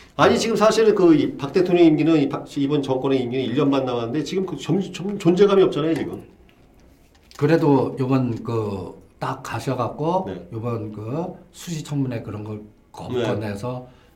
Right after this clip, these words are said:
Speaker 2: 딱 타이밍 좋게 이렇게 했다면 국회로 권력이 넘어갈 거를 막긴 막았어요.
Speaker 1: 네.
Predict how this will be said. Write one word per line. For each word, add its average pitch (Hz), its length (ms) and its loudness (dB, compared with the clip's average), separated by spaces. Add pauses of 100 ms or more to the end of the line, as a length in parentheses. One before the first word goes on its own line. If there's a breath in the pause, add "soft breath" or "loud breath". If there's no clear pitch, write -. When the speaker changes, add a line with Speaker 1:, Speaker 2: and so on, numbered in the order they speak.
(160)
Speaker 2:
딱 147 220 -12
타이밍 151 340 -4
좋게 - 240 -10
이렇게 120 200 -10
했다면 117 420 -10
국회로 143 460 0
권력이 117 340 -4
넘어갈 107 360 -8
거를 135 280 -10
막긴 - 320 -8
막았어요. - 480 -10
Speaker 1:
네. 107 260 -6